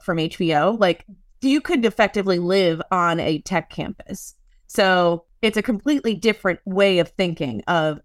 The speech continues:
everything was there. Then it got taken away through the pandemic. And now companies are trying to pander and say, "Well, you used to love this." <laughs> And everyone's like, "Yeah, but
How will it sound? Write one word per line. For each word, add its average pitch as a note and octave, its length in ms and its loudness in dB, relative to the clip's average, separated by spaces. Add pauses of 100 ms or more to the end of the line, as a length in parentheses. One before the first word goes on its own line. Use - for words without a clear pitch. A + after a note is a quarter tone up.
everything A#3 460 2
was F3+ 180 -6
there. F3 580 0 (240)
Then F#3+ 160 2
it G#3+ 60 4
got A3+ 160 2
taken A3+ 280 -2
away G3 200 2
through F#3+ 160 -6
the F#3 60 -2
pandemic. F#3 760 0
And F#3 160 -2
now F#3+ 180 4
companies G3 480 -2
are F3+ 60 0
trying F3+ 380 -2
to E3+ 420 0 (360)
pander A3 380 0
and G3 160 -4
say, F#3+ 140 2
"Well, G3 240 -6
you A#3 80 -8
used A#3 320 -4
to C#4+ 60 0
love C4 260 2
this." - 420 -4 (140)
<laughs> A#3 380 -10
And F#3 300 2
everyone's F#3+ 380 -2
like, F#3+ 220 0
"Yeah, B3 240 4
but F#3 320 0